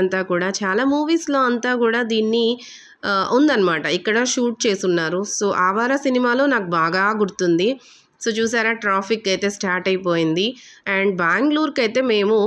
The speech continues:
four o'clock-కే రీచ్ అయిపోయామండి. But మా సిస్టర్ వాళ్ళ ఇంటికి వెళ్ళడానికి సిక్స్ థర్టీ అయితే అయింది. అంత ట్రాఫిక్ ఉంటుంది వాళ్ళ ఏరియాలో. And అందులోనూ వరమహాలక్ష్మి ఫెస్టివల్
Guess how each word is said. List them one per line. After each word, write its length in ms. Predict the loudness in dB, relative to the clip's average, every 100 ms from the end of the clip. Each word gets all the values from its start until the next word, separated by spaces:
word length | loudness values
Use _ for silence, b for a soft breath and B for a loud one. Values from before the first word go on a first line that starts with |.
| 0
four 220 | 0 2 2
o'clock-కే 500 | 0 0 0 0 0 2 2
రీచ్ 220 | 0 0
అయిపోయామండి. 800 | 0 0 0 2 0 0 0 0 0 -4 B B -6
But 280 | -2 -2 -4 -4 -2 0
మా 100 | 2 2 0
సిస్టర్ 380 | -2 -2 -2 0
వాళ్ళ 220 | 2 2 2 2
ఇంటికి 320 | 0 -2 -2 -2
వెళ్ళడానికి 600 | 0 0 0 0 0 0 -4 -2
సిక్స్ 340 | -4 -4 -8 -2
థర్టీ 320 | -2 0 0 0
అయితే 220 | -2 -2 0
అయింది. 340 | 2 2 0 -2 -2
అంత 240 | 0 0 0 -2
ట్రాఫిక్ 380 | -2 -2 -4 -2
ఉంటుంది 280 | -2 0 -2 -2
వాళ్ళ 180 | -2 -4 -2 -2
ఏరియాలో. 460 | 0 0 0 -2 -2 B B B -4
And 120 | 0 0
అందులోనూ 420 | 2 2 2 2 0
వరమహాలక్ష్మి 800 | 0 0 2 2 0 -2 -2 -2 -2
ఫెస్టివల్ 420 | -4 -2 -2